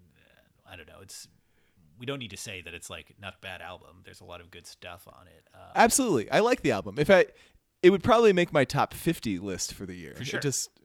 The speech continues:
Speaker 2: would not even be close to something I'd think about for number one.
Speaker 1: Yeah. I mean, I, I have, you know, I started to think about why it was number one, um,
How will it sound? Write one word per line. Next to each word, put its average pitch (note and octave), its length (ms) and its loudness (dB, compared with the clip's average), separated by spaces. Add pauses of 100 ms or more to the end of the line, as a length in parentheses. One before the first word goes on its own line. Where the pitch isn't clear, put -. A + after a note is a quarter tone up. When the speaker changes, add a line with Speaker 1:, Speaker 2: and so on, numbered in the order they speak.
(100)
Speaker 2:
would C#3 180 -2
not B2+ 220 2
even A2+ 180 -4
be G#2+ 100 -4
close A2 340 -4
to A2 100 -10
something G2 260 -8
I'd F#2+ 140 -10
think F#2+ 140 -8
about F#2 200 -10
for F#2+ 100 -12
number F2+ 220 -12
one. E2+ 300 -14 (680)
Speaker 1:
Yeah. B2+ 540 -14 (100)
I C#3+ 60 -18
mean, G#3+ 160 -18
I, D3 180 -18 (160)
I F3 100 -16
have, A#3 480 -18 (800)
you F3+ 140 -12
know, F#3 120 -10
I E3+ 200 -12
started A#3 400 -12
to F3+ 60 -16
think C3 240 -16
about F#2+ 280 -14
why E2+ 500 -14
it F#2+ 100 -16
was - 160 -20
number G2 260 -20 (160)
one, F2 540 -20 (180)
um, F2 520 -20